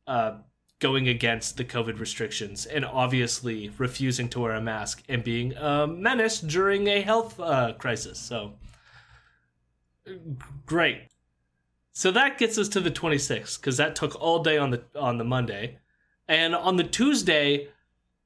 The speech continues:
Ezra wants to talk about a Liberal press release that is claiming, uh, that the Liberals will be targeting harmful disinformation. And so, of course, if you're targeting harmful disinformation,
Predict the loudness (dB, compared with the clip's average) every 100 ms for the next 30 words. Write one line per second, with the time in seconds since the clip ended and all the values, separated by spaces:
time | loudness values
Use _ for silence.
0 | _ _ 0 2 4 4 4 4 0 0
1 | -2 2 2 0 -4 -2 2 2 2 -2
2 | 0 2 4 2 4 2 2 0 0 0
3 | 0 -2 -2 -8 -8 -10 -14 _ _ _
4 | _ _ 2 4 2 0 -4 0 2 4
5 | 4 2 2 -2 -8 -10 -10 -10 0 2
6 | 4 0 -8 -4 2 4 4 4 2 2
7 | 2 2 0 0 2 2 2 0 -2 0
8 | 0 0 -2 -2 0 0 0 -2 -2 -2
9 | -2 -4 -6 -14 _ _ _ _ _ _
10 | _ _ _ _ _ -20 _ -2 0 2
11 | 4 4 2 -4 -16 _ -10 -8 0 2
12 | 4 2 0 2 0 2 2 2 0 0
13 | 0 -2 0 -2 0 -2 0 -4 -2 0
14 | 0 -2 -6 -8